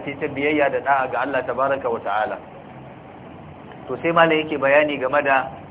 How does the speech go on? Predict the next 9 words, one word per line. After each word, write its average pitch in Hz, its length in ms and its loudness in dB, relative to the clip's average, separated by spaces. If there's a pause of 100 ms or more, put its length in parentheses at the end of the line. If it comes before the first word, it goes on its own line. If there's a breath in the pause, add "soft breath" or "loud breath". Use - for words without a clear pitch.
(560)
yadda 147 380 2
masu 131 340 0
imani 170 520 4 (720)
da 131 140 0
Allah 156 240 6
ya 151 80 0
ce 147 180 -4
zai 143 100 -2
hajji, 147 460 0